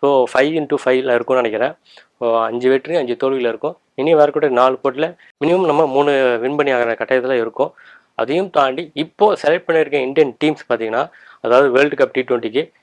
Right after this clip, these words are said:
நிறைய ரிவ்யூஸ் வந்துகிட்டே இருக்கு. ஏன்னா, இது வந்து பவுலிங்கே இல்ல, பவுலர்ஸே இல்லாத ஒரு ஸ்குவாடை ஏன் எடுத்து வச்சிருக்கீங்கன்னு சொல்லி நிறைய பேர் கமெண்ட்ல சொல்லிட்டு இருக்காங்க, ரிவ்யூஸ் பண்ணிட்டு இருக்காங்க, ட்ரால் பண்ணிட்டு இருக்காங்க.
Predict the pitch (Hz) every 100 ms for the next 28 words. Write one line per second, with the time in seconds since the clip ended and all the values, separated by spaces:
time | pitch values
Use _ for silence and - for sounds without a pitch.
0 | _ - 131 180 196 196 202 160 151 160
1 | 151 131 127 123 143 135 110 - _ -
2 | 123 139 127 120 143 127 120 107 127 147
3 | 139 147 123 120 151 135 120 101 - _
4 | - _ _ _ 110 143 165 156 165 143
5 | 127 170 175 185 190 147 135 123 117 113
6 | 107 _ _ - 147 151 135 143 127 -
7 | 151 131 120 135 127 131 120 120 165 185
8 | 175 185 - 139 147 139 - 131 123 127
9 | 127 120 127 147 - 127 123 127 123 127
10 | 131 127 143 147 135 127 131 120 120